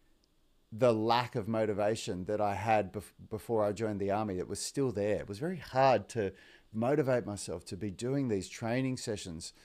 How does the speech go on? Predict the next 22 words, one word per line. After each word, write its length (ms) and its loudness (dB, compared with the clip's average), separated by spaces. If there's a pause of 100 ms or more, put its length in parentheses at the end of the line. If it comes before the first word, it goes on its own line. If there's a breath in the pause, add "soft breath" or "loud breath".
(280 soft breath)
to 80 -12
keep 480 0
pushing 300 -4
myself 360 -2
to 80 -8
get 160 -2
to 100 -4
that 180 2
next 240 -6
level 240 0
with 220 -4
Kung 200 -6
Fu, 220 -6
with 160 -6
something 300 -2
that 120 -2
I 40 2
was 220 0
already 220 0
good 300 -2
at. 260 -2 (1000 soft breath)
And 500 4